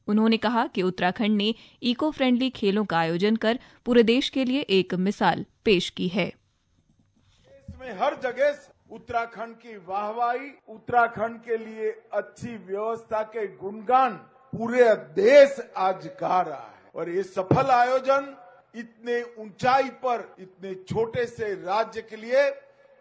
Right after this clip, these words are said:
Speaker 2: बड़ा कठिन था, मगर धामी जी के नेतृत्व में, खेल मंत्री जी के नेतृत्व में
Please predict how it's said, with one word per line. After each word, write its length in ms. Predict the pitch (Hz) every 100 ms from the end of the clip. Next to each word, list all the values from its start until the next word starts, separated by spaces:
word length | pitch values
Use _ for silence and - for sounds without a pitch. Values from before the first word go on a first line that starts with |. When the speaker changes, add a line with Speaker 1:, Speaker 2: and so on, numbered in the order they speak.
| 175
Speaker 2:
बड़ा 260 | 196 202 185
कठिन 560 | - 175 - 247 247
था, 500 | 214 233 262 262 - _ _ -
मगर 160 | 170 180
धामी 440 | 185 175 196 214
जी 220 | 185 196
के 260 | 196 208 190
नेतृत्व 640 | 180 208 220 226 226 233
में, 260 | 240 254 254 - _ _
खेल 320 | - 226 262 254
मंत्री 440 | 226 226 233 254
जी 160 | 208 233
के 240 | 226 220
नेतृत्व 640 | 190 180 240 240 247 - 247
में 220 | 262